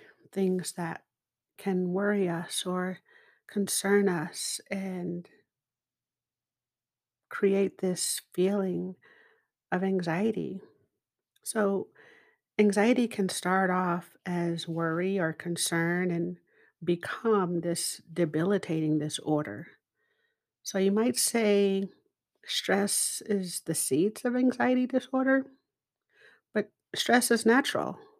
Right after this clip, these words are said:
Stress is how the body responds to change. Stress can be a good thing.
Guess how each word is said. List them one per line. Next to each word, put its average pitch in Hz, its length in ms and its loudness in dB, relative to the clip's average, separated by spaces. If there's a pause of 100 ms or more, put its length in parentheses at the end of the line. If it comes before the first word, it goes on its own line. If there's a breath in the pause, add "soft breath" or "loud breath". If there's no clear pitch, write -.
(180)
Stress - 720 0
is 214 600 0 (760 soft breath)
how 214 260 2
the 202 140 4
body 202 300 4
responds 196 580 2
to 185 120 -2
change. 196 840 2 (1040)
Stress - 520 0
can 208 200 0
be 196 120 2
a 190 80 2
good 214 280 0
thing. 180 340 -6